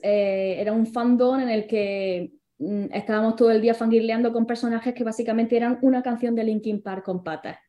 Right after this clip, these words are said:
<laughs> Y yo vi que esa intensidad romanticista de, de la muerte y la doncella, el,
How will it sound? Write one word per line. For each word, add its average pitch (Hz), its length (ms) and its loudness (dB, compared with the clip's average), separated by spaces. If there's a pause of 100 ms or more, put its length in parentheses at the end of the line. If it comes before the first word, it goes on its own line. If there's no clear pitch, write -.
(120)
<laughs> - 880 -10 (220)
Y 262 460 6
yo 247 300 4
vi 415 180 10
que 370 240 6
esa 330 260 2
intensidad 311 760 6 (340)
romanticista 247 1400 6
de, 220 320 4
de 220 200 2
la 220 140 0
muerte 269 400 4
y 269 40 4
la 247 120 0
doncella, 233 1200 0
el, 214 200 -6